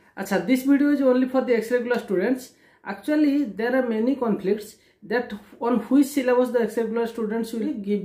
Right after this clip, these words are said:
their exam. Okay? ଆଚ୍ଛା, ଏକ୍ସ ରେଗୁଲାର ଷ୍ଟୁଡେଣ୍ଟ କୋଉ ସିଲାବସରେ ଏକ୍ଜାମ ଦେବେ, ଏଟା ଗୋଟେ ବଡ଼ ପ୍ରୋବ୍ଲେମ ହେଇକି ଆସିଛି, ନାଇଁ? ଆଚ୍ଛା, କ'ଣ ବଡ଼ ପ୍ରୋବ୍ଲେମ? ମୁଁ ଫାଷ୍ଟ କ୍ଲିୟର କରିଦେଉଛି। ବହୁତ ପିଲା ମୋତେ ବାରମ୍ବାର, ବାରମ୍ବାର କମେଣ୍ଟରେ କହୁଛ, ସାର୍, ଆପଣ କାହିଁକି ରେଗୁଲାର ପିଲାଙ୍କ ପାଇଁ ଅଲଗା କୋଶ୍ଚିନ୍ କରୁଛନ୍ତି, ଏକ୍ସ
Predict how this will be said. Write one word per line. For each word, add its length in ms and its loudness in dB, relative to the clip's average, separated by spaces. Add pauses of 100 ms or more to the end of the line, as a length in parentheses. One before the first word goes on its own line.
their 240 4
exam. 380 -4
Okay? 180 -4 (380)
ଆଚ୍ଛା, 200 2
ଏକ୍ସ 200 0
ରେଗୁଲାର 280 0
ଷ୍ଟୁଡେଣ୍ଟ 320 -2 (140)
କୋଉ 240 2 (160)
ସିଲାବସରେ 520 -2 (100)
ଏକ୍ଜାମ 220 0 (120)
ଦେବେ, 140 2
ଏଟା 120 -2
ଗୋଟେ 140 0 (140)
ବଡ଼ 200 0 (160)
ପ୍ରୋବ୍ଲେମ 380 0
ହେଇକି 220 -4
ଆସିଛି, 240 -18 (260)
ନାଇଁ? 140 2 (440)
ଆଚ୍ଛା, 280 -10 (540)
କ'ଣ 140 4 (120)
ବଡ଼ 200 4
ପ୍ରୋବ୍ଲେମ? 280 0
ମୁଁ 120 2
ଫାଷ୍ଟ 240 -2 (140)
କ୍ଲିୟର 300 2
କରିଦେଉଛି। 340 -4 (140)
ବହୁତ 260 2
ପିଲା 220 0
ମୋତେ 220 -4
ବାରମ୍ବାର, 320 -2 (100)
ବାରମ୍ବାର 380 -2
କମେଣ୍ଟରେ 420 -2
କହୁଛ, 140 -4 (140)
ସାର୍, 240 -2
ଆପଣ 140 -4 (180)
କାହିଁକି 380 2
ରେଗୁଲାର 360 0
ପିଲାଙ୍କ 300 -2
ପାଇଁ 160 -2
ଅଲଗା 200 2 (120)
କୋଶ୍ଚିନ୍ 320 -2
କରୁଛନ୍ତି, 400 -4
ଏକ୍ସ 140 -8